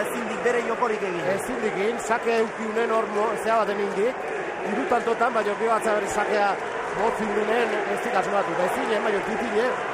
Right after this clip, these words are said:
Speaker 2: dena asmatzen, eh? Titine dena pelota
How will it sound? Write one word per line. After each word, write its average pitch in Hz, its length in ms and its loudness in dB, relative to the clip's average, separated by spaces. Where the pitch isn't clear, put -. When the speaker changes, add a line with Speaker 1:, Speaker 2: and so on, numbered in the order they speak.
Speaker 2:
dena 202 200 2
asmatzen, 180 520 0
eh? 175 160 -2
Titine 226 460 2
dena 226 220 4
pelota 214 400 2